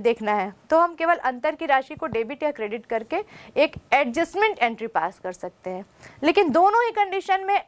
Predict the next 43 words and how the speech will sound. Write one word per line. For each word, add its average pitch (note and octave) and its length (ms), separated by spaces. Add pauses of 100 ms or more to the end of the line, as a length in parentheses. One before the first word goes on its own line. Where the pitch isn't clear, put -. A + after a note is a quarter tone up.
entry E4+ 420
जो F#4+ 140
होगी D#4+ 280
वो D4+ 100
अलग-अलग F3+ 540
होगी। F3+ 320 (380)
तो F#4 80
आइए F#4 320
इस G#4+ 340
तरह F#4+ 240
के G4 180
त्रुटि D4+ 440
सुधार D#4 480
के E4 140
लिए D#4+ 260
की D4 240
जाने D4 300
वाली C#4 300
समायोजन E4+ 680
प्रविष्टियों C#4+ 480
पर C#4 200
एक B3+ 140
नज़र A3+ 260
डालें C#4 300 (420)
और E4+ 240
साथ F#4 360
ही A4+ 180
साथ E4+ 400
हम F#4 160
ऐसे D#4 240
कुछ - 300 (100)
क्रियात्मक D#4 500
प्रश्नों E4+ 400
को E4+ 140
हल C4+ 280
करें D4+ 260 (420)
जिससे E4+ 300
हम A#4 300 (120)
बहुत F4+ 360
अच्छे G4+ 260
से - 140
समझ D#4 300
सकें D#4 360